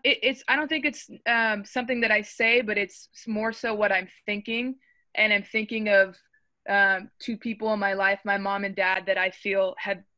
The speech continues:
been through a lot in their lives, just, you know, going through the cancer and seeing them go through those downfalls.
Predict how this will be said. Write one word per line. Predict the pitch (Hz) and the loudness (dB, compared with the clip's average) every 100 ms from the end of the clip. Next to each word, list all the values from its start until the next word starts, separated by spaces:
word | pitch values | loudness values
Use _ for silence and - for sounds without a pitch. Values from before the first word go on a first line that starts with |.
| _ | _
been | 202 185 | -2 -2
through | 202 190 | -4 -4
a | |
lot | 185 180 202 | -2 -2 -2
in | |
their | 190 190 | 0 0
lives, | 190 185 196 190 | 0 0 -2 -4
just, | - 185 - - | -10 -10 -10 -20
you | 190 196 | -18 -10
know, | 190 | -10
going | 180 190 190 | -4 -2 -2
through | 196 | -6
the | 185 | -10
cancer | - 202 190 - | -10 -8 -8 -8
and | 185 | -10
seeing | 196 208 196 | -8 -8 -8
them | 185 185 | -10 -6
go | 190 | -6
through | 185 190 | -6 -8
those | 185 185 180 | -6 -6 -4
downfalls. | 185 185 185 185 180 175 - | -6 -6 -6 -6 -4 -6 -14